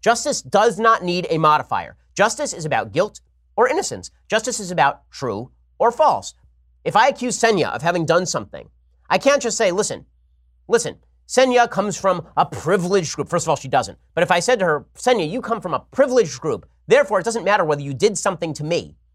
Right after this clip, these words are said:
It just matters that your group was privileged. And therefore, if anybody of your group ever victimized anybody of my group, therefore you must have victimized me. It doesn't matter if you're guilty or innocent." Right? Let's say that some,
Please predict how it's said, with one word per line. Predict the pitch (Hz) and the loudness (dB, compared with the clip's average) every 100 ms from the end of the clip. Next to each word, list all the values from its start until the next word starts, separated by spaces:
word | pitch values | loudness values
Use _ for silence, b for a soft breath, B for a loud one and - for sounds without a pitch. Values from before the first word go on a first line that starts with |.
| _ _ - | _ _ -10
It | |
just | 170 220 | -6 2
matters | 247 247 160 | 4 4 0
that | |
your | 160 | -4
group | 151 247 320 | 0 2 2
was | 175 | -2
privileged. | - 233 123 82 - - _ _ _ _ - | -2 -2 -2 -8 -16 -20 _ _ _ _ 0
And | 202 | 4
therefore, | 285 277 175 151 | 4 2 -2 -2
if | 160 _ _ - | -8 _ _ -2
anybody | 240 311 175 120 - _ _ _ _ - | 0 2 -2 -4 -8 _ _ _ _ -2
of | 143 | -2
your | 156 285 277 | 4 4 4
group | 185 240 117 - _ _ _ _ - | 2 2 0 -4 _ _ _ _ 2
ever | 269 | 2
victimized | 233 240 220 185 151 | 2 2 2 0 0
anybody | 214 208 190 | -2 -2 -2
of | 156 | -2
my | 170 269 | 4 4
group, | 262 127 76 - _ _ _ _ _ _ _ _ _ - | 2 -4 -10 -18 _ _ _ _ _ _ _ _ _ -8
therefore | 143 220 233 165 151 - _ | 0 2 2 2 0 0 _
you | 147 | 0
must | 214 202 - | 2 2 0
have | 165 | -4
victimized | 175 175 156 196 | -2 0 0 0
me. | |
It | 208 | -2
doesn't | 170 180 | -2 0
matter | 185 190 | 2 2
if | |
you're | 165 | 0
guilty | 160 160 151 | -2 -2 -2
or | |
innocent." | 135 131 - _ _ _ _ _ _ _ _ - | -4 -4 -10 _ _ _ _ _ _ _ _ 0
Right? | 180 | 4
Let's | 262 233 | 4 4
say | 240 226 | 2 4
that | 165 - _ _ - | 2 -2 _ _ -4
some, | - 220 147 160 - 156 | 0 0 -2 -10 -12 -12